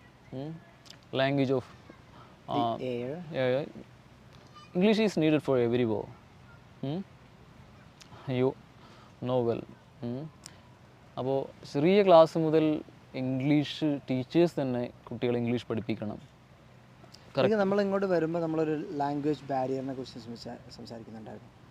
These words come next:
Speaker 2: ലക്ഷദ്വീപിലെ
Speaker 1: Yeah.
Speaker 2: ആ ഒരു അക്വസിഷനും കാര്യങ്ങളൊക്കെ.
Speaker 1: ഉം.
Speaker 2: ശരിക്കും ലക്ഷദ്വീപിലെ ആളുകൾ ഇംഗ്ലീഷ് നന്നായിട്ട് സംസാരിച്ച് തുടങ്ങിക്കഴിഞ്ഞാൽ, ആ,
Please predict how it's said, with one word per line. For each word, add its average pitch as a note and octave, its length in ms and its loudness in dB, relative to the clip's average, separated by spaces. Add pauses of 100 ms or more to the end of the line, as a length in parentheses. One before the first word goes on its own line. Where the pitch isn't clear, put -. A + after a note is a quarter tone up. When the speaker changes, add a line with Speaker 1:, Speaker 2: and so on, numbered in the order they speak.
(400)
Speaker 2:
ലക്ഷദ്വീപിലെ C#3 520 -2
Speaker 1:
Yeah. C#3 260 0 (540)
Speaker 2:
ആ B2+ 160 -4
ഒരു C3 140 -2
അക്വസിഷനും B2+ 640 -10
കാര്യങ്ങളൊക്കെ. A#2 420 -8
Speaker 1:
ഉം. A2 200 -8 (240)
Speaker 2:
ശരിക്കും E3+ 220 0
ലക്ഷദ്വീപിലെ F3+ 680 2
ആളുകൾ E3 400 2
ഇംഗ്ലീഷ് D3+ 520 -2
നന്നായിട്ട് C#3+ 380 -4
സംസാരിച്ച് C3+ 440 -10
തുടങ്ങിക്കഴിഞ്ഞാൽ, B2+ 680 -8 (760)
ആ, - 100 -20